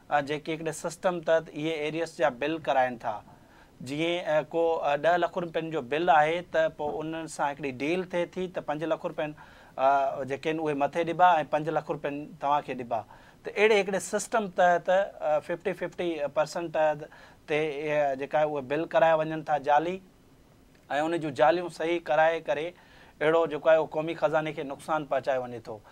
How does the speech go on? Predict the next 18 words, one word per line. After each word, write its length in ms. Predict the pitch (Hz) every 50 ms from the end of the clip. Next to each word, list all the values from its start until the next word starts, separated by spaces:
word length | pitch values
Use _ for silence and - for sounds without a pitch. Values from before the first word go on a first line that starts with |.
| - - - - - - -
هاڻي، 280 | 165 160 190 214 220 214 202 - -
ا، 120 | - 165 160
جيڪي 200 | 156 165 165 -
اهڙي 200 | - 170 175 185
فراڊ 440 | 170 - 180 165 170 185 196 202 180 -
کان 180 | 196 180 165 147
پوءِ 520 | - - 147 147 160 180 196 196 214 202 175 - - - - - - - - - -
سنڌ 180 | - - 170 165
جي 80 | 165 165
ناڻي 360 | 147 143 147 156 175 202 196
کاتي 360 | 185 - 170 165 160 170 156
اهو 80 | 156 143
فيصلو 460 | - - - 180 185 175 - 208 202
ڪيو 240 | 175 - 160 156 151
آهي 360 | 143 135 135 143 156 185 196 - - - _ - - - - - - - _ _ _ -
ته 320 | - 160 160 160 165 165
جيڪي 540 | 156 127 117 143 151 147 - 208 220 226 220
هاڻي، 360 | 185 185 180 180 180 185 190